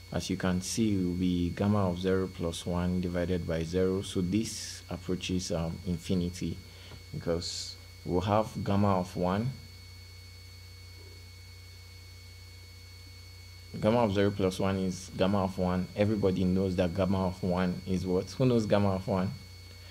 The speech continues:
Gamma of one is zero factorial, and zero factorial mathematically is still one. So if you want to know how zero factorial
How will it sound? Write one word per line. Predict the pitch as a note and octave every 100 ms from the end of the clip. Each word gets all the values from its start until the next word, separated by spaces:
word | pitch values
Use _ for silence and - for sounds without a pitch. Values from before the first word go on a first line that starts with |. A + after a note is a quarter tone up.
| - -
Gamma | - A#2+ C3
of | A#2
one | A2+ A2
is | G#2
zero | F#2+ G2+ G2+
factorial, | G2 F#2 F2 - F2 E2 E2+ - - - -
and | F#2
zero | F#2+ G#2+
factorial | A2+ F#2+ F#2+ G#2 F#2+ F#2 F2+ F2+ - - -
mathematically | F#2 F#2+ F#2 F#2 - F#2+ F2+ F2+
is | F2+
still | - - G2+ F#2
one. | F2+ F#2 D#3+ - - - - -
So | A#2
if | A2 B2+
you |
want | A2+ C#3
to | C#3
know | B2 B2+
how | B2 A#2+
zero | A#2 A2+ A2
factorial | G#2 F#2+ - G#2+ G#2 G2+